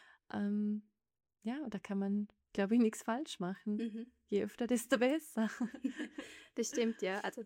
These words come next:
Speaker 2: zumindest einmal im Jahr.
Speaker 1: Genau.
Speaker 2: <laughs> Wir wollen's nicht
Speaker 1: Ja,
Speaker 2: übertreiben, aber
Speaker 1: übertreiben wir's
Speaker 2: einmal im
Speaker 1: nicht.
Speaker 2: Jahr auf jeden Fall. <laughs> Oder vielleicht einmal Frauenarzt oder, und, äh,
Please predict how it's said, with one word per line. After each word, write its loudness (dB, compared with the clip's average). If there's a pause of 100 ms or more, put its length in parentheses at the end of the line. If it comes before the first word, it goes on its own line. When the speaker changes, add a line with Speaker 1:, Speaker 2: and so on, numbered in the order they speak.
(320)
Speaker 2:
zumindest -2
einmal -2
im -4
Jahr. -2 (160)
Speaker 1:
Genau. 6
Speaker 2:
<laughs> 2
Wir 8
wollen's 8
nicht 0
Speaker 1:
Ja, 2
Speaker 2:
übertreiben, 8
aber 6
Speaker 1:
übertreiben 6
wir's 8
Speaker 2:
einmal 6
im 4
Speaker 1:
nicht. 4
Speaker 2:
Jahr 6
auf 0
jeden -2
Fall. -8
<laughs> -16
Oder 6
vielleicht 2
einmal 4
Frauenarzt 2 (400)
oder, -2
und, 0
äh, -2